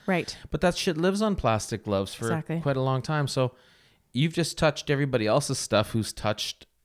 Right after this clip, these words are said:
Speaker 2: their stuff getting it off the shelf. And now you're touching all, uh, and, uh, anyway, <laughs> it's
Speaker 1: It's heavy. Even just talking about it, you can tell your whole energy shifts. So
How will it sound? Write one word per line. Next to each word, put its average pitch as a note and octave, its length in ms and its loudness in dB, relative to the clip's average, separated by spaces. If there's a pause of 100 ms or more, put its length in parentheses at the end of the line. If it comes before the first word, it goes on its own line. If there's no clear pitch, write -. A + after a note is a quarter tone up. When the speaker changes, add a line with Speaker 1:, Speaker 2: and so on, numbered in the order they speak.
Speaker 2:
their G2 300 -4 (240)
stuff - 380 -4
getting G#2+ 260 0
it G2+ 80 0
off G2+ 200 0
the - 60 -14
shelf. C#3 640 0 (680)
And G2+ 160 -2
now A#2+ 260 2
you're A#2+ 160 2
touching A#2 320 -4
all, A#2 380 0
uh, G2 180 -6
and, A#2 300 -4
uh, A#2+ 480 -4 (260)
anyway, G#2 600 0
<laughs> - 40 -20
it's E3+ 300 4
Speaker 1:
It's G3 160 0
heavy. F3+ 360 2
Even D4 200 6
just E4+ 160 2
talking E4+ 340 6
about E3 220 6
it, E3 40 2
you G3 100 -2
can G#3+ 120 2
tell A3 160 2
your G3+ 160 2
whole F#3+ 240 4
energy F3+ 380 0
shifts. - 400 -4
So F#3+ 360 6